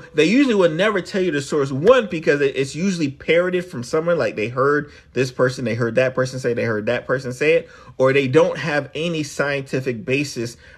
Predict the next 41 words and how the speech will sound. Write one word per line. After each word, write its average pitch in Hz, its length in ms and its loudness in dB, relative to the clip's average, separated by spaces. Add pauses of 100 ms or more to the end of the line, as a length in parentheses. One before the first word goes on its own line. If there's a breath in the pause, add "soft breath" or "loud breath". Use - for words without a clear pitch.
uh, 107 160 -2 (100)
in 135 200 0
their 120 140 4
arguments. 113 560 2 (920)
So 135 160 2
when 135 160 0
you 170 80 0
don't 220 160 6
have 156 260 -2
any 160 300 -2
scientific 147 720 -4
basis 131 380 -4
in 127 160 -4
our 123 100 0
arguments, 123 360 0
there's 120 120 -2
really 139 260 0
nothing, 120 640 -4 (340 soft breath)
uh, 107 200 -2
right, 113 200 2
you, 131 240 -2
you 131 140 -2
can 123 180 -2
do, 143 220 0 (160)
<laughs> - 160 -16
right? 147 260 6
Like, 139 140 2
there's 156 280 2
really 160 360 2 (180 loud breath)
nothing 165 440 2
you 151 120 -2
can 147 140 -2
argue 147 300 2
with 131 200 0
except 151 360 2
you 135 140 -2
just 135 180 -2
make 135 240 -4
this, 123 240 -2 (240 loud breath)
you 120 80 -6
know, 117 300 0